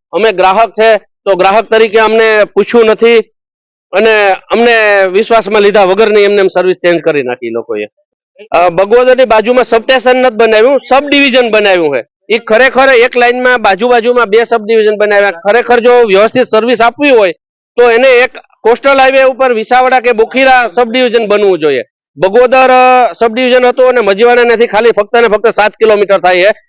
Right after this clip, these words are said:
જે લા-, રાજકીય વગથી કે કાવા દાવાથી ન્યા સબ ડિવિઝન ખેંચી જવામાં આવ્યું. ખરેખર જો પબ્લિકની સુવિધા માટે સ-, સબ ડિવિઝન બનાવ્યું હોય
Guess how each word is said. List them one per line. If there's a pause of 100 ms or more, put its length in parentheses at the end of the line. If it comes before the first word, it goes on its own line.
(160)
જે
લા-,
રાજકીય
વગથી (640)
કે
કાવા
દાવાથી (220)
ન્યા
સબ
ડિવિઝન
ખેંચી
જવામાં
આવ્યું.
ખરેખર
જો
પબ્લિકની
સુવિધા
માટે
સ-, (260)
સબ
ડિવિઝન
બનાવ્યું
હોય